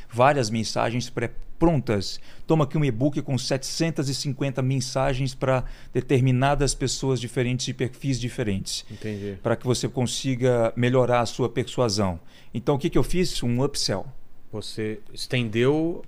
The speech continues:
Speaker 2: ah, o
Speaker 1: Eu
Speaker 2: ganho em cima de uma pessoa, é isso?
Speaker 1: Exato, exato. Ela falou, "Ok, eu comprei esse produto, ele vai resolver esse problema, mas ele tá me oferecendo algum, um outro produto
Speaker 2: Um
Speaker 1: também
Speaker 2: outro estágio.
Speaker 1: similar àquele produto."
Speaker 2: Aí o cara casa.
Speaker 1: Aí o cara, exato.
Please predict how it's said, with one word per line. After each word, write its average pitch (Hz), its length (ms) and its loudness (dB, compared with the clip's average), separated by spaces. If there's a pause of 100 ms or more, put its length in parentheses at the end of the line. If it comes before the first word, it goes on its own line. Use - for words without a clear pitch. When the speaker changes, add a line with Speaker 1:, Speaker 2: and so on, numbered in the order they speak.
(100)
Speaker 2:
ah, 107 240 -8
o 104 140 -8
Speaker 1:
Eu 113 140 0
Speaker 2:
ganho 127 320 0
em 131 40 -2
cima 123 220 -4
de 117 60 -4
uma 120 100 -2
pessoa, - 380 -4
é - 20 -2
isso? 139 180 -4
Speaker 1:
Exato, 123 540 4
exato. 110 400 2
Ela 120 100 2
falou, 123 200 0
"Ok, 120 320 2
eu 107 40 2
comprei 127 300 2
esse 120 160 2
produto, 127 320 0
ele 117 100 0
vai 123 80 4
resolver 120 240 2
esse - 200 0
problema, 123 440 2
mas 98 160 0
ele 110 100 0
tá - 120 -2
me 120 60 2
oferecendo 117 400 -2
algum, 127 160 0
um 139 260 4
outro 160 260 6
produto 117 300 0
Speaker 2:
Um 104 60 -6
Speaker 1:
também 117 200 2
Speaker 2:
outro - 80 -2
estágio. 113 280 2
Speaker 1:
similar 156 520 6 (560)
àquele 117 380 2
produto." 131 420 -2
Speaker 2:
Aí 104 80 -4
o 107 60 -4
cara 123 180 2
casa. 113 460 -2 (100)
Speaker 1:
Aí 107 140 6
o 107 60 4
cara, 113 340 0 (240)
exato. 113 400 0